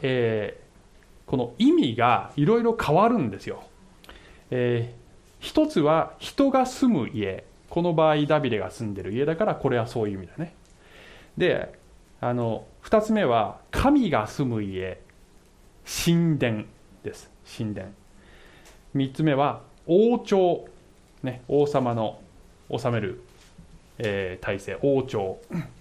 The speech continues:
どの意味で使われているかを意識しながら、この話を読んでいきます。いきますね。はい。さあ、そして、えー、二、二節。王は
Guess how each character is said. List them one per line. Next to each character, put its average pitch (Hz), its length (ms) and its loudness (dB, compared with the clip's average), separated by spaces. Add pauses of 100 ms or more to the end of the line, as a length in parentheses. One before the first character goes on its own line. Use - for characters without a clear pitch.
(800)
ど 233 180 4
の 359 160 2
意 226 80 0
味 170 120 2
で 123 120 2
使 - 180 -4
わ 139 120 4
れ 139 80 0
て 143 120 -2
い 147 40 0
る 147 80 -2
か 120 100 0
を 101 140 0
意 185 80 -2
識 - 180 -6
し 120 140 -6
な 120 120 0
が 117 100 0
ら、 175 300 0 (240)
こ 123 100 -2
の 113 60 0
話 107 300 -2
を 160 300 -2 (100)
読 95 360 -6
ん 90 60 -12
で - 180 -10 (680)
い 120 80 -10
き 113 120 -12
ま 78 160 -10
す。 - 180 -20
い 120 80 -12
き - 80 -18
ま - 80 -18
す - 80 -14
ね。 - 160 -8 (180)
は - 60 -8
い。 - 80 -16 (1800)
さ 262 300 4
あ、 165 60 4
そ 180 140 -2
し - 100 -12
て、 226 280 4
え 156 420 4
ー、 - 20 0
二、 165 240 -2
二 165 100 -2
節。 - 360 -4 (340)
王 226 260 6
は 147 300 4